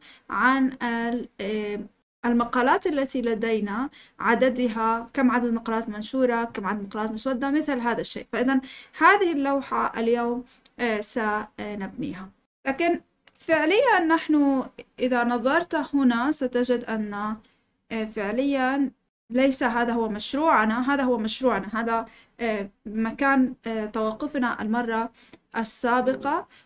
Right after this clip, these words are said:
وهذه هي ملفات المشروع. أين هي؟ إذا ها هي، فإذاً لنراها، فإذاً tree،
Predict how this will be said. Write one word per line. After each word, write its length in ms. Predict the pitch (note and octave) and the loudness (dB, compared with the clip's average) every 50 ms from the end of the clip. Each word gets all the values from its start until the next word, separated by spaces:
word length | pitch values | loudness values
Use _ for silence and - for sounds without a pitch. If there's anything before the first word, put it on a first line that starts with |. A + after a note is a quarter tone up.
| _ _ - | _ _ 2
وهذه 720 | B3 B3+ B3+ C4 C4+ - - B3+ B3+ B3 C#4+ F4 - - | 4 4 6 4 2 0 -2 -2 -2 -2 -2 -2 0 0
هي 480 | A4+ G#4 F#4 F#4+ F4 E4 D4 C#4+ D4 C#4+ | 0 2 2 2 0 2 0 0 2 2
ملفات 720 | B3+ B3+ C4 B3+ B3 A#3+ - - A#3+ A#3+ A#3+ A#3 - - G3+ | 2 2 2 0 -2 -4 -4 0 2 2 2 2 0 -4 -8
المشروع. 600 | G#3 G#3 G#3 F3 E3 - - - - - - - - | -8 -6 -6 -8 -10 -10 -10 -10 -10 -10 -10 -10 -8
أين 180 | G#3+ A3 A3 A3 | -6 -4 -4 -4
هي؟ 440 | A3+ A3+ B3+ C4+ C#4 D4+ E4+ F4+ F#4 - _ - | -4 -2 -2 0 0 0 -2 -2 -4 -8 _ -6
إذا 180 | G#3 G#3 G#3+ G#3+ A#3+ | -6 -6 -6 -6 -6
ها 140 | A#3 A3+ A3+ | -4 -4 -4
هي، 320 | A#3+ A#3 B3 B3+ C4 C4 B3+ - - - - _ _ _ - | -2 0 0 0 0 0 -4 -8 -18 -20 -20 _ _ _ -2
فإذاً 240 | G#3+ A3+ A#3+ A3+ A3 | 0 0 2 2 2
لنراها، 640 | A3 A3 G#3+ G#3+ G#3+ G#3+ G#3+ A3+ A#3 A3 A#3+ A#3 | 0 0 0 0 0 0 -2 -2 -2 -2 -4 -4
فإذاً 340 | A#3 - G3 - G#3 G#3 G3+ | -4 -4 -6 -6 -4 -4 -4
tree، 540 | G3 G3+ G3+ - - B3 C4+ C#4 C4+ C#4 | -6 -6 -8 -8 -4 -2 -2 0 -2 -2